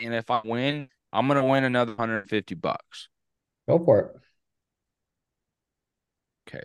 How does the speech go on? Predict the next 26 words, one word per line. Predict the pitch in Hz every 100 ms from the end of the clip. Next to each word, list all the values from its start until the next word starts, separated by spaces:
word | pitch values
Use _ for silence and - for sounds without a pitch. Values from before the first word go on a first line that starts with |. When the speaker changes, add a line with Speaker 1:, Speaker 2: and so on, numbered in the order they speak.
| -
Speaker 1:
let | - 80
me | 87
let | 85 85
it | 60
load | 71 65
real | 67
quick | - 80 -
because | 80 85 80
we | 85 95
all | 101
know | 117 123
me | 127 139
and | 135
my | 135
internet, | 147 139 98 101 _
super | - - 73 - 90
slow. | - 98 95 82 67 _ - - _ -
Okay, | 131 92 - _ _ -
I | 123
have | 131 127 -
three | - 135 170 190
over-unders, | 220 180 185 170 127 113 120 -
and | - 110
then | 110
I | 110
have | 110 98